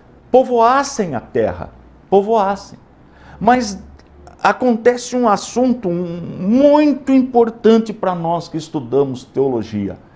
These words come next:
Vai, vai acontecer uma coisa que, que eles vão, eh,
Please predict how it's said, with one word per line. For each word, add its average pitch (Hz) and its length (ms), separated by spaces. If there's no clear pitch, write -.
Vai, 135 280
vai 156 160
acontecer 190 340
uma 196 220
coisa 196 580
que, 143 200
que - 160
eles 165 420
vão, 214 280
eh, - 260